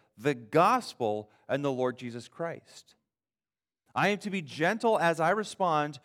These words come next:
to injury, as I respond to hurt, as I interact with the world around me, and most of you work within the context of the world. And so your testimony, the reputation of Christ,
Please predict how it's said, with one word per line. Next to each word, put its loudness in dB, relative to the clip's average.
to -2
injury, -4
as 0
I 6
respond 0
to -6
hurt, -4
as 2
I 4
interact 0
with -8
the 0
world -2
around -2
me, -4
and -4
most 0
of -2
you -6
work -2
within -4
the -4
context -6
of -2
the -2
world. -4
And -2
so 0
your 2
testimony, -4
the 6
reputation 0
of -6
Christ, -8